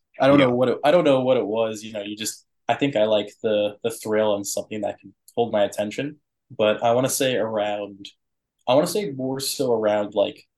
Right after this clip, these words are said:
Speaker 1: middle school and then high school, I was, like, full send. Like, I need to watch everything I can. And, like, I need to watch, like, the most fucked up shit possible. Like, I need to see, like,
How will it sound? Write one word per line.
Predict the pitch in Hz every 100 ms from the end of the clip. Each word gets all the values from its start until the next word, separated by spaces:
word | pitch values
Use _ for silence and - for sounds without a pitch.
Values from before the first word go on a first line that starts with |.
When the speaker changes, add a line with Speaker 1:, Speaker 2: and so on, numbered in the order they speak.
| _
Speaker 1:
middle | 127 120 120 117 120
school | 113 - - 113 107 104 104 -
and | 107
then | 107
high | 101 - 101
school, | 98 - 101 95 92 -
I | 98
was, | 95 98
like, | 101 - -
full | 107 104
send. | - 92 92 95
Like, | 98
I | - 98
need | 101
to | 104
watch | 98 95 92 - - - _ _ _ -
everything | 117 113 117 101 123 -
I | 92
can. | - - - -
And, | 104
like, | 107 101 -
I | 110 110
need | 120
to | 113
watch, | 107 101 -
like, | 95 92
the | 101
most | 98 - -
fucked | 95 -
up | 98 - _ _ _
shit | - - -
possible. | - - - - - -
Like, | -
I | 113
need | 127
to | 127
see, | - 123 113
like, | 110 98 95